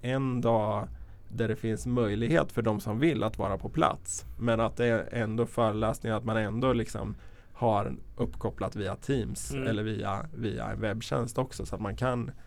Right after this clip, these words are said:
Speaker 1: delta i föreläsningen hemifrån då. Eh, men jag tror att det är i, i, ehm, januari, februari någon gång som det är i n-, nästa kurs i Stockholm. Eh, de under hösten här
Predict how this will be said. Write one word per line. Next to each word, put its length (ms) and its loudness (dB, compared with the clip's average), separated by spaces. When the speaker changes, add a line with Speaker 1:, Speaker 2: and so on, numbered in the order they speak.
Speaker 1:
delta 340 0
i 40 -2
föreläsningen 680 -4
hemifrån 540 -4
då. 60 -4
Eh, 200 -4
men 100 -6
jag 120 4
tror 140 6
att 80 2
det 80 4
är 180 4
i, 120 2
i, 460 -2
ehm, 600 -6
januari, 440 0
februari 440 2
någon 140 -4
gång 220 -4
som 240 -8
det 80 -4
är 360 -6
i 140 -6
n-, 320 -8
nästa 380 -4
kurs 420 -8
i 320 -6
Stockholm. 680 0
Eh, 60 -4
de 380 -2
under 200 -4
hösten 400 -4
här 200 -6